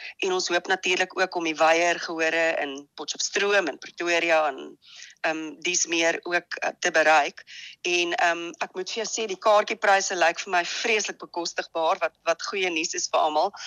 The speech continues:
En, ehm, Rodepoort Theater onthou ek van die laat negentigs toe ek daar onderwys toe bel en sy orkes gespeel het vir,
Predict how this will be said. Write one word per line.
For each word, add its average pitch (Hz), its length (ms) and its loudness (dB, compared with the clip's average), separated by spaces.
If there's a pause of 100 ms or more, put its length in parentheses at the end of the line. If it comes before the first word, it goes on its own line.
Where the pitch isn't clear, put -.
(480)
En, 190 340 2
ehm, 180 340 2 (140)
Rodepoort 185 580 -2
Theater 170 480 0 (100)
onthou 175 380 4
ek 190 260 4
van 202 180 0
die 185 140 0
laat 160 280 2
negentigs 180 520 -4
toe - 120 -2
ek 175 200 0
daar 160 280 0
onderwys 160 460 2
toe 190 140 -8
bel 165 260 4
en 170 100 -4
sy 180 200 0
orkes 208 400 -4
gespeel 175 360 -4
het - 120 -8
vir, 170 80 -8